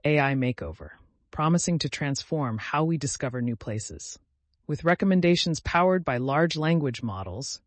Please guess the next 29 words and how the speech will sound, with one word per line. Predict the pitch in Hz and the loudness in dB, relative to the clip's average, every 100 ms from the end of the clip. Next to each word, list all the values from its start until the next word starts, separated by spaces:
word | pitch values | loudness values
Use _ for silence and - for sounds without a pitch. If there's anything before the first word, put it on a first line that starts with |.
| _ | _
users | - 151 190 226 196 | -6 0 0 0 0
in | 165 | 0
the | 147 | 0
U | 143 143 | 0 0
S | 120 117 | 0 -4
can | - 135 135 | -8 -4 -2
look | 156 - | -2 -4
forward | - 160 160 160 | -2 0 0 0
to | - | -4
personalized | - - 180 214 190 185 | -6 -4 -2 0 0 0
suggestions | - 151 143 156 - 101 101 | -2 -4 -2 -2 -4 -6 -8
for | - | -8
dining, | 113 135 147 151 156 | -4 -2 0 0 0
shopping, | 147 - 135 - 110 104 | -2 -2 -2 -2 -6 -4
and | 107 | -4
more. | 113 101 - - _ _ _ _ _ | -4 -6 -10 -18 _ _ _ _ _
It's | - - | -10 -4
a | 139 | -4
bold | 139 160 185 - | 2 2 2 -2
step | - 160 - - | 2 2 2 -8
towards | - 139 143 | -6 -4 -2
making | 143 135 127 | -2 -2 -2
Google | 156 151 160 | -2 0 2
Maps | 147 127 - 147 | 2 0 -2 -2
not | 185 | -2
just | - 254 151 | 0 -2 0
a | |
navigation | 143 139 131 123 147 - 117 | 0 0 0 -2 -2 0 -4
tool, | - - 78 | -6 -10 -10